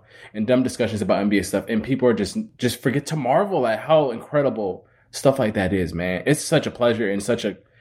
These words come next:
like, amazing, ex-, amazing thing to be able to watch basketball and to really be able to see these dudes do stuff that's,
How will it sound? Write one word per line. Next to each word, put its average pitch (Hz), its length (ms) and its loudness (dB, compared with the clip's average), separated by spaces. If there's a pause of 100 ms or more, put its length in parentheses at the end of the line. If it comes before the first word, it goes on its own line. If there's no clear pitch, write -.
(140)
like, 104 340 -2
amazing, 107 420 2
ex-, - 180 -6 (200)
amazing 127 320 2
thing 107 200 -2
to 110 80 -4
be 113 60 2
able 123 120 -2
to 113 60 2
watch 98 240 0
basketball 90 600 0
and 85 120 -12
to 98 100 -2
really 101 240 0
be 92 160 0
able 87 160 -2
to 90 60 -8
see 98 240 -6
these 87 180 -8
dudes 87 320 -8
do 90 140 -10
stuff 82 340 -8
that's, 80 360 -10